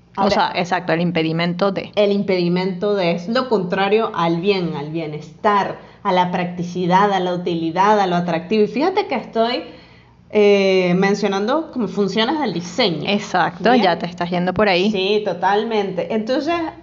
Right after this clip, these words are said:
Speaker 2: nos preguntamos: ¿es el diseño un medio que aporta sencillez? Es un medio, sí, de, que aporta, mm, bienestar.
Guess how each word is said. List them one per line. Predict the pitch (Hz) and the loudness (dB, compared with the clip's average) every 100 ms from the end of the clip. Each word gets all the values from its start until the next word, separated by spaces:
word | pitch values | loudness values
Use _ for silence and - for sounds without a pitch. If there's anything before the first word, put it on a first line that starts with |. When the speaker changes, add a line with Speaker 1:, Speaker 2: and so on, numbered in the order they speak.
| - - _ _ - _ _ _ _ _ | -20 -20 _ _ -20 _ _ _ _ _
Speaker 2:
nos | 214 214 - | -2 -2 0
preguntamos: | 208 196 180 175 208 254 202 165 175 - - - - - | 0 0 0 0 2 2 0 -4 -8 -16 -20 -20 -20 -8
¿es | 254 294 | -4 -2
el | 330 | -2
diseño | 233 - 233 247 | -4 -4 -4 -4
un | 247 240 226 | -4 -4 -2
medio | 240 311 320 254 | 0 0 0 -2
que | 214 | -4
aporta | 180 226 226 302 | -2 -4 -2 -4
sencillez? | 233 185 202 214 214 - - - - _ _ | -4 -2 2 2 2 -2 -12 -18 -20 _ _
Es | 208 | -4
un | 214 269 269 | -2 -2 -2
medio, | 269 302 302 311 | 0 -2 -2 -4
sí, | - 269 294 311 - - | -4 -2 -2 -4 -10 -2
de, | 196 175 - - - | 0 0 -2 -10 -2
que | 202 | -2
aporta, | 175 214 240 247 269 - - | 0 0 0 0 0 -2 -6
mm, | 208 202 196 185 175 185 | -2 -2 0 -2 -2 0
bienestar. | 196 180 175 247 262 | 0 0 -2 0 0